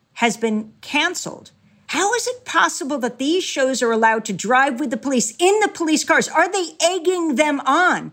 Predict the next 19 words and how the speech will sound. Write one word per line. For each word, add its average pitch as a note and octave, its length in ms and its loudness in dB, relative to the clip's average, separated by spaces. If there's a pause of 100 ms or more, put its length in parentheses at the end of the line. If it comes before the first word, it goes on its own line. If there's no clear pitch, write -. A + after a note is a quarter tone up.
(320)
Instead D#4 380 2
of, A#3+ 140 0
no, D4+ 280 4
instead A3+ 380 0
of G3+ 100 -4
mental G#3 300 -2
health D#4 320 0
services, B3 800 -2
social C#4+ 360 -4
services A3+ 540 -2
being B3+ 280 2
there, A#3+ 100 4
people B3 320 -4
are G3 80 -2
trained C#4 460 -2
to B3 100 -6
deal A#3+ 240 2
with A3 160 0
conflict. B3+ 460 0